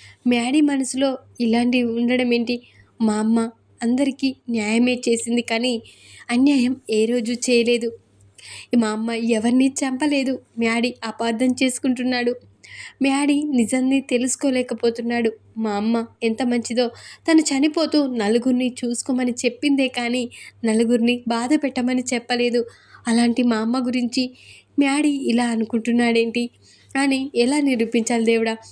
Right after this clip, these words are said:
మా నా-, మా అమ్మ ఏ తప్పు చేయలేదు, ఆ రోజు తప్పు చేసింది ఎవరో కూడా తెలిసిందని ఇక ఎలా తెలియజేయాలి? మా అమ్మ తప్పు చేయలేదని ఎలా నిరూపించాలి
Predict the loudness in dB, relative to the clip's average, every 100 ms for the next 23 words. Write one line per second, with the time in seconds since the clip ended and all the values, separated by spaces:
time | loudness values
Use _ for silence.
0 | -12 -6 -4 -2 -4 -4 -2 -2 2 2
1 | 2 2 2 2 -4 -2 -2 0 0 2
2 | 0 0 -6 -8 _ _ _ -4 0 0
3 | 0 -4 -6 -20 -20 -6 -4 -2 0 2
4 | 2 2 0 0 -2 -2 -2 2 2 2
5 | 2 2 0 0 0 0 -2 0 -2 -4
6 | -12 -20 -2 0 2 0 0 0 0 0
7 | -2 0 2 2 2 0 -2 -4 -8 -16
8 | -20 _ -2 0 -2 -4 -4 -6 -4 0
9 | 0 2 2 2 2 0 -2 -4 0 2
10 | 2 4 4 2 0 0 0 -4 -6